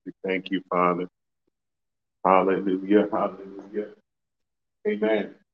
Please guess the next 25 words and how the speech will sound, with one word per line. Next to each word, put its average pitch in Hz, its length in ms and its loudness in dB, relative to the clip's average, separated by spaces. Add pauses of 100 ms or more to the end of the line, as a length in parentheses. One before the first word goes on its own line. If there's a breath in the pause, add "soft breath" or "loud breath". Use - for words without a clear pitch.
(140)
God 101 240 -2
bless 104 300 0
you 113 80 -6
on 101 200 -2
today. 98 420 -4 (680)
Pastor 90 280 -4
Derek 90 400 -4
Fletcher 87 340 -2
with 87 240 -14
yes - 340 -10 (600)
and 87 120 -8
amen. 92 460 -8 (720)
And, 87 400 -12
uh, 87 100 -12 (640)
we're 90 120 -10
working 98 360 -2
out 87 200 -18
some 87 260 -18
new 98 160 -14
systems 98 720 -12 (500)
and 92 100 -12
some 90 280 -10
new 95 240 -8
things, 98 720 -6 (220)
uh, 85 100 -6